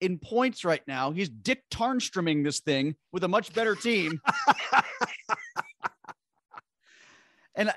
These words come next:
he had two points against the Pens. That one jumped out at me. I was looking, I was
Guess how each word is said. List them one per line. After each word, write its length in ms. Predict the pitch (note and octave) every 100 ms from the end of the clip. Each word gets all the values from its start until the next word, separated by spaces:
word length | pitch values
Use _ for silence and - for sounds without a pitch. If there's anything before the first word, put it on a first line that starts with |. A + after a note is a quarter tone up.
| -
he 200 | G3 C4+
had 180 | B3
two 140 | B3 C#4+
points 320 | C4 C4+ A3+
against 220 | A#3+ A3+
the 100 | A3+
Pens. 320 | - C4 B3+
That 140 | A3+ C4
one 140 | A#3
jumped 320 | E3 A#3 A3+
out 140 | A#3 A#3+
at 60 |
me. 40 | G#3
I 40 |
was 80 | F#3+
looking, 160 | A#3
I 20 |
was 100 | G3